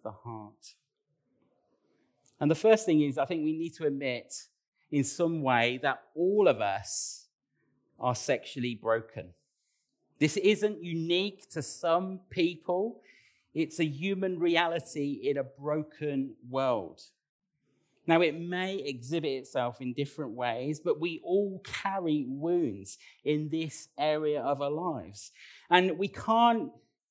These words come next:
ca-, be carried along with desire without discerning what is healthy and what is not. And so we have, we have to become aware that there's probably things in our past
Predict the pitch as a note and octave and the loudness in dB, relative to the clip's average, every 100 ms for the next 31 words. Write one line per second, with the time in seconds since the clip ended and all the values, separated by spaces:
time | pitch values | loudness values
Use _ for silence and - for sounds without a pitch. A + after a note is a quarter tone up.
0 | _ - - - G#3+ E3 F#3 - F#3+ G3 | _ -8 -2 2 2 2 -4 2 2 4
1 | F#3+ F3+ F3+ F3 E3 E3 E3 D3+ F3+ D#3+ | 2 0 0 0 -2 -2 -2 0 0 2
2 | C3+ C3 C#3+ D#3 C#3 - F#3 F3+ - F3 | 0 -2 -4 -8 -6 -2 -2 -2 -8 -6
3 | D#3 - - A3 G#3+ F#3+ B2 C3 C3+ E3 | -2 0 2 2 2 2 2 -2 0 2
4 | D3 D3+ D3 - E3+ D#3 - - D3 C#3+ | 2 -2 -6 -6 -6 -6 -8 -4 -4 -4
5 | C#3+ C#3 C#3 C#3+ B2 C3+ B2+ E3 F3+ - | -8 -8 -8 -8 -8 -8 -8 -8 -10 -14
6 | - - _ _ _ _ _ _ _ _ | -20 -20 _ _ _ _ _ _ _ _
7 | _ _ _ _ _ _ _ F3 - G3 | _ _ _ _ _ _ _ 4 8 6
8 | F#3+ G3+ E3 F3+ F3+ F3+ - - - _ | 6 2 0 0 2 2 0 -6 -14 _
9 | - E3+ E3+ F#3 - D#3+ - - F3 E3 | -4 -2 0 -2 -8 -14 -14 -8 -4 -2
10 | E3 D#3+ D3+ D3 - D3+ - - G3 G#3 | 0 2 2 0 -4 -6 -8 -6 -6 -6
11 | - F#3 F3+ E3 C#3 C3+ B2+ - - F3 | -6 -6 -4 -6 -6 -6 -6 -8 -4 -2
12 | G3+ A3 - - | -2 -4 -8 -14